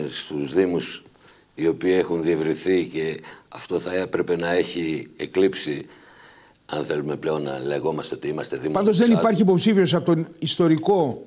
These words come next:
Speaker 2: από το ιστορικό Δοξάτο. Δεν υπάρχει Δήμος, ε, δεν υπάρχει υποψήφιος από τη μεγαλύτερη, ε,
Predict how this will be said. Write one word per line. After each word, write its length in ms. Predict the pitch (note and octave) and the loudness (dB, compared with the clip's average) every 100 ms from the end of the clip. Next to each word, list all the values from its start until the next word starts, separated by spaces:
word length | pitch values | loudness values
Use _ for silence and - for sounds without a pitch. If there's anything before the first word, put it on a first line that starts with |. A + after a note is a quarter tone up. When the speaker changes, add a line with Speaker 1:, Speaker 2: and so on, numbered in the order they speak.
| - | -10
Speaker 2:
από 120 | B2+ | 0
το 60 | D#3+ | 2
ιστορικό 400 | C#3+ D#3+ D3 F#3 | 4 2 2 2
Δοξάτο. 640 | C#3+ - D#3 C#3+ G#3+ A3+ - - - - | 2 2 0 4 2 2 -8 -20 -20 -16
Δεν 260 | B2+ D#3+ A3+ | -4 2 4
υπάρχει 760 | G#3 A3+ G#3+ - G3 F3 C#3+ - - | 4 2 0 0 2 4 2 -2 -14
Δήμος, 800 | - B2 E3 G#3 A#3 - - - - | -12 0 4 6 6 4 0 -4 0
ε, 320 | D#3+ D#3 D3+ | 4 4 4
δεν 160 | F#3+ | 4
υπάρχει 280 | G#3+ G#3+ G3 | 4 2 2
υποψήφιος 640 | F#3+ E3+ G#3 A3 A#3 F#3+ - | 2 2 2 2 2 2 2
από 300 | F3+ F3+ F3+ | 0 2 0
τη 140 | F3+ | 4
μεγαλύτερη, 1040 | F3 F3 F3 G3 A#3+ A#3+ G#3 F3+ C#3+ A#2+ A#2+ | 4 4 4 4 2 4 4 6 4 0 -2
ε, 220 | C#3+ C3+ | 0 0